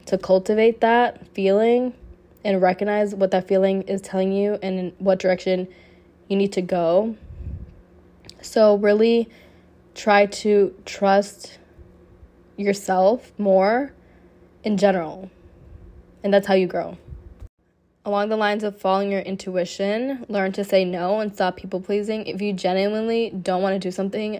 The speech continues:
don't fucking do it. A lot of people are just automatically say yes to everything and you're just overwhelmed.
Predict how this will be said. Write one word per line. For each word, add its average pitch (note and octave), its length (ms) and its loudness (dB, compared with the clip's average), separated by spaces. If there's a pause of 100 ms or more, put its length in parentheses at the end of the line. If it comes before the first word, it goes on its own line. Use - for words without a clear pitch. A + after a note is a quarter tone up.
don't F#3 220 -6
fucking F#3+ 300 -6
do F#3 180 -2
it. - 200 -6 (1120)
A G3+ 40 -6
lot F#3+ 120 2
of G#3+ 60 2
people A3+ 580 4 (120)
are F#3 140 -2
just F3+ 480 -6 (1080)
automatically F#3 440 -2
say F3+ 140 -4
yes G3 220 2
to G#3 60 0
everything F#3+ 480 0
and F#3 100 -4
you're F3+ 120 -4
just F#3 180 -8
overwhelmed. G3 680 0